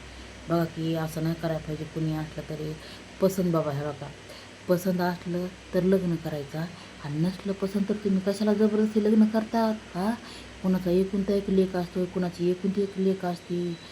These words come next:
हे देशात काय चाललंय? थोड्या पण बाया पण भेन आता, आणि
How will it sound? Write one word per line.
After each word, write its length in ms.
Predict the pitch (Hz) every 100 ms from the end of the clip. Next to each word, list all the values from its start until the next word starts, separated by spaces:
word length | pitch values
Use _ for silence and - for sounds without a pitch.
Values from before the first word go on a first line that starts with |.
| - - -
हे 60 | 170
देशात 260 | 185 180 180 -
काय 160 | 170
चाललंय? 640 | 180 196 196 190 202 208 202 - - - - 185
थोड्या 220 | 175 185
पण 260 | 185 202
बाया 260 | 185 185 185
पण 240 | 185 196
भेन 260 | 185 185 196
आता, 320 | 196 214 202 190 - - -
आणि 160 | 170 170